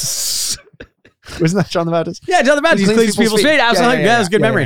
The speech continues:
Speaker 1: yeah, yeah.
Speaker 2: Uh, yeah, just, or, like, Jesus Christ just shoving fish down somebody's throat.
Speaker 1: <laughs>
Speaker 2: You're like, "The
Speaker 1: No, no,
Speaker 2: fuck?"
Speaker 1: no. He shoves,
Speaker 2: Firing fish
Speaker 1: he
Speaker 2: out of his
Speaker 1: shoves one fish into their throat and then multiplies them.
Speaker 2: Yeah, explode.
Speaker 1: <laughs> Explodes them from
Speaker 2: Thousands
Speaker 1: the
Speaker 2: of
Speaker 1: neck.
Speaker 2: fish exploding
Speaker 1: Yeah.
Speaker 2: out of this guy.
Speaker 1: Yeah.
Speaker 2: Like, that'd be really good.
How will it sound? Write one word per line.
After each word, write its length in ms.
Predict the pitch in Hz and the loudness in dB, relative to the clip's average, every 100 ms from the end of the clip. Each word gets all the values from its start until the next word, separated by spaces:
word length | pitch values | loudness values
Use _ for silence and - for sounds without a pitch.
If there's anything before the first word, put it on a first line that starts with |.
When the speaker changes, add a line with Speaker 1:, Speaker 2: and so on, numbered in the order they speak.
| 104 | -4
Speaker 1:
yeah, 220 | - 107 - | -10 -12 -4
yeah. 200 | 165 165 156 | 2 4 4
Speaker 2:
Uh, 20 | |
yeah, 340 | 160 175 135 | 2 0 0
just, 240 | 113 151 - | -4 -10 -4
or, 120 | 208 | -2
like, 220 | 180 160 110 151 | 0 -2 -4 -12
Jesus 300 | 127 160 151 | -6 -4 -2
Christ 220 | 160 147 | -2 -2
just 180 | 151 - | -4 -6
shoving 480 | - - 156 143 139 | -6 -2 -2 -2 -2
fish 260 | 143 131 | -4 -4
down 180 | - 135 | -2 -4
somebody's 320 | 131 135 131 - | -2 -2 -2 -2
throat. 320 | 135 135 160 240 - - | 0 2 0 -2 -2 -4
Speaker 1:
<laughs> 280 | - - | -2 -6
Speaker 2:
You're 120 | 160 160 | -2 -2
like, 220 | 160 - | -2 -4
"The 80 | 160 - - - | -8 -8 -10 -2
Speaker 1:
No, 140 | 180 196 | 2 2
no, 60 | |
Speaker 2:
fuck?" 80 | 196 | 2
Speaker 1:
no. 220 | 190 143 - - | 0 -2 -6 -6
He 140 | 175 | -2
shoves, 200 | - 170 | 0 2
Speaker 2:
Firing 320 | 160 170 165 | 2 2 0
fish 180 | 143 156 | -2 -2
Speaker 1:
he 40 | 160 | 0
Speaker 2:
out 60 | 160 | 0
of 100 | 165 | 0
his 80 | |
Speaker 1:
shoves 40 | 143 | 0
one 380 | 135 151 180 185 | 0 -2 -2 -4
fish 440 | - 120 - - | -6 -6 -6 -6
into 180 | 156 127 | -6 -6
their 120 | 120 113 | -6 -8
throat 360 | - 113 110 | -6 -6 -4
and 160 | 151 139 | -2 -2
then 100 | 135 | -2
multiplies 580 | 127 127 127 - 101 113 | -2 -4 -6 -8 -8 -6
them. 80 | - - | -4 -4
Speaker 2:
Yeah, 100 | - | -4
explode. 600 | - - - 170 208 180 | -4 -6 -6 0 2 2
Speaker 1:
<laughs> 60 | 156 | 0
Explodes 20 | |
them 80 | - | 0
from 80 | 180 | 0
Speaker 2:
Thousands 380 | 202 240 190 147 | 2 0 -2 -2
Speaker 1:
the 100 | 147 | -4
Speaker 2:
of 80 | 147 | -2
Speaker 1:
neck. 80 | 180 | -2
Speaker 2:
fish 180 | 160 | -4
exploding 460 | 147 - 170 165 156 | -6 -8 -2 -2 0
Speaker 1:
Yeah. 80 | 143 | -2
Speaker 2:
out 60 | |
of 60 | 139 | -2
this 160 | 135 - | -6 -4
guy. 340 | 139 131 123 - - | -2 0 -2 -6 -4
Speaker 1:
Yeah. 180 | 170 135 | -2 0
Speaker 2:
Like, 120 | 247 | 0
that'd 160 | - 359 | 0 0
be 80 | 277 | 0
really 200 | 247 190 | 0 2
good. 240 | 214 | 2